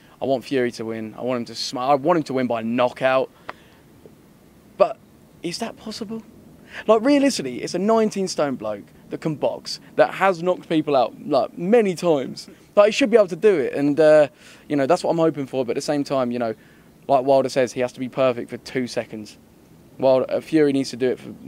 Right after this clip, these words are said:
you know, for the whole match. Wilder needs two seconds, and the momentum that he's got, you know, he's done some, you know, some serious damage on his last opponents.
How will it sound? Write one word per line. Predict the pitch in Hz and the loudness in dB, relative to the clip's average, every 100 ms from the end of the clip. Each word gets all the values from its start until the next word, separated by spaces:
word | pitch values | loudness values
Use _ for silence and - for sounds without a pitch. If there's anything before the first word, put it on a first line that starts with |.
| - | -14
you | 135 | -10
know, | 123 | -10
for | 110 | -8
the | 123 | -8
whole | - 139 | -2 -2
match. | 127 123 - - - - - _ _ | 0 -4 -6 -14 -18 -20 -20 _ _
Wilder | 143 160 143 | 2 4 2
needs | 135 135 | -6 -10
two | - 135 | -6 -6
seconds, | - 131 - 113 110 - - - - - _ _ _ _ | -4 -8 -6 -10 -10 -14 -20 -20 -20 -20 _ _ _ _
and | - 151 | -4 -2
the | |
momentum | 151 156 165 156 147 | 0 4 2 2 -2
that | 135 | -2
he's | 131 | -4
got, | - 123 - | -2 -4 -4
you | 120 | -8
know, | 117 | -8
he's | 120 123 _ _ | -10 -12 _ _
done | 135 131 123 | 0 0 -4
some, | - 123 113 _ - | -6 -10 -10 _ -12
you | 123 | -12
know, | 104 - 73 - - | -12 -14 -16 -18 -20
some | - 135 | -8 -6
serious | 123 180 156 131 | 0 2 2 0
damage | - 131 127 117 | -2 -2 -2 -8
on | 120 | -10
his | 120 | -4
last | 123 117 | -4 -4
opponents. | 120 127 117 113 - | -8 -8 -8 -12 -14